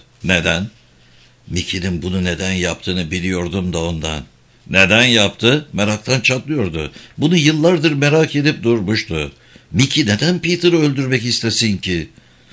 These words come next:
Edward Madeira'sından büyük bir yudum aldıktan sonra bir süre sustu.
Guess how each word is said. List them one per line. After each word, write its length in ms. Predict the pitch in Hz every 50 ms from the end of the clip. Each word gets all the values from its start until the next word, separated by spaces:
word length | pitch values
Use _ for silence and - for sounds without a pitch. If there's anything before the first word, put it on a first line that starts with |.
| - - - - - - - - - - - - _ -
Edward 380 | 151 190 190 156 185 190 170 -
Madeira'sından 1000 | 151 151 160 151 160 170 170 160 104 78 76 73 - 76 76 78 80 85 87 90
büyük 260 | 101 131 156 170 -
bir 120 | 151 160 151
yudum 300 | 147 147 147 147 156 139
aldıktan 480 | 143 143 135 143 143 143 - 147 151
sonra 360 | 147 143 143 143 143 143 131 127
bir 140 | 143 139
süre 300 | 123 - - 113 117 120
sustu. 560 | 107 - - 85 80 - - - 78 73 65